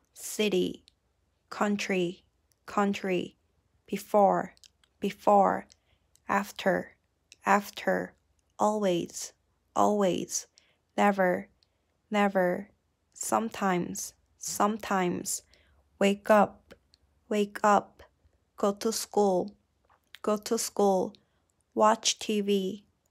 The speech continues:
watch T V. Go to bed, go to bed. Go to sleep, go to sleep. Get up, get up. Key sentences. What time is it? It's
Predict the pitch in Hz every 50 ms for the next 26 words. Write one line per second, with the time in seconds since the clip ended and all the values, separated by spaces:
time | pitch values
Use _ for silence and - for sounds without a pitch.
0 | _ _ _ - 220 214 214 214 - - - - - - - 208 208 196 202 202
1 | 196 190 185 202 202 _ _ _ _ _ _ _ _ _ _ _ - 214 202 202
2 | - - 220 208 - 196 185 180 180 - - - - _ _ _ _ _ _ _
3 | _ _ _ - 214 208 208 - 233 226 214 220 202 185 180 185 - - - _
4 | _ _ _ _ _ _ _ _ _ _ _ _ - 214 214 208 208 - 240 233
5 | - - - 202 202 202 190 196 - _ - - - _ _ _ _ _ _ _
6 | _ - - 214 208 202 - - 233 226 - - 202 202 202 190 185 - _ _
7 | - - _ - - _ _ _ _ _ _ - 208 202 190 190 190 190 185 -
8 | - _ - - _ - - - _ _ _ _ _ _ - 202 185 - - 190
9 | 180 - - _ _ - - - - - _ _ _ _ _ _ _ _ _ _
10 | _ _ _ _ _ _ - - 254 247 262 254 - 214 202 208 202 220 202 -
11 | - 185 175 180 - - - - _ _ _ _ _ _ - _ _ _ - -
12 | _ _ _ - 214 214 - - - 226 226 240 240 226 202 196 - - 180 175
13 | - - - - - _ _ _ _ _ _ _ _ _ _ _ - 196 202 208
14 | 202 -